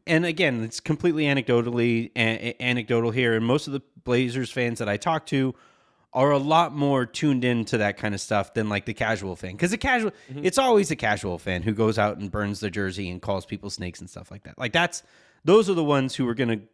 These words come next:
Speaker 1: go out and pop off and, and say and, and do dumb stuff. Um, when, if they were that player,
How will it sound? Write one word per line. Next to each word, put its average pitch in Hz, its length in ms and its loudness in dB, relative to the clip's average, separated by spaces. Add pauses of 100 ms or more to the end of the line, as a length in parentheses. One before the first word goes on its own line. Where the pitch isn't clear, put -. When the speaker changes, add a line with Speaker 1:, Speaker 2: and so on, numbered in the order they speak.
(100)
Speaker 1:
go 123 180 6
out 107 200 4
and 104 100 -10
pop 101 260 2
off 95 280 0
and, 95 220 -8
and 104 180 -4
say 110 220 -2
and, 98 240 -8 (360)
and 110 180 -2
do 131 180 2
dumb 101 260 -2
stuff. - 380 -2 (480)
Um, 107 380 0
when, 127 480 2 (380)
if 151 180 4
they 220 160 8
were 190 140 4
that 147 240 0
player, 117 440 4